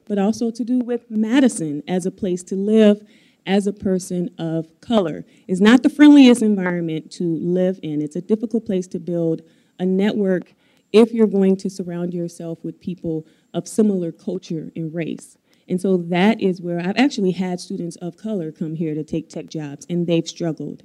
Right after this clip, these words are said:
And it's been less about struggling with the job and more about struggling with the environment that they were within in Madison, and then perhaps even in, in that workplace related to their race or their culture. Um, not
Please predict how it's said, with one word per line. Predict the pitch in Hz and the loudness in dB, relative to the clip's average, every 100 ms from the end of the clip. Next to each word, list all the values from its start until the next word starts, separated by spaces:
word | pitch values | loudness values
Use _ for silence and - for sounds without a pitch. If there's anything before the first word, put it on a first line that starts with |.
| _ | _
And | 170 160 | -8 -8
it's | - | -8
been | 170 160 165 | -6 -4 -4
less | 180 196 202 | -2 -2 -2
about | 190 170 165 | -6 -8 -10
struggling | 175 170 170 160 | -10 -8 -6 -6
with | 156 | -8
the | 143 | -10
job | - 156 170 208 294 302 - _ _ _ _ _ | -10 -8 -4 -2 -2 -2 -12 _ _ _ _ _
and | 175 175 | 0 2
more | 180 185 | 2 2
about | 175 160 | -2 -10
struggling | - 180 170 165 | -10 -10 -8 -8
with | 160 156 | -8 -8
the | 156 151 - | -8 -10 -8
environment | 160 156 185 214 196 156 143 - _ _ _ _ | -10 -4 4 6 6 2 -6 -12 _ _ _ _
that | 170 170 | -6 -2
they | 170 | -2
were | 160 | -2
within | 156 156 156 151 143 143 _ - | -4 -4 -6 -8 -8 -10 _ -2
in | 190 175 | 0 0
Madison, | 165 156 156 151 147 143 | -4 -10 -14 -14 -14 -12
and | 170 170 | -12 -10
then | 170 175 | -10 -8
perhaps | 226 220 247 247 | -6 -2 -2 -2
even | 220 202 | -4 -4
in, | 190 185 - | -6 -10 0
in | 208 202 | 2 2
that | 170 - | -2 -6
workplace | 180 185 226 220 220 _ _ _ _ | -6 -6 -6 -4 -6 _ _ _ _
related | 165 196 190 180 175 165 | -2 2 2 0 -2 -6
to | - 170 160 151 _ | -4 -2 -2 -4 _
their | 165 | -8
race | 156 165 101 - _ _ | -6 -6 -8 -12 _ _
or | 156 | -8
their | 143 | -8
culture. | 131 - 165 - 135 - _ _ _ _ _ | -8 -4 -4 -4 -12 -12 _ _ _ _ _
Um, | 156 135 - | -10 -10 -8
not | - 185 190 202 | 0 2 4 2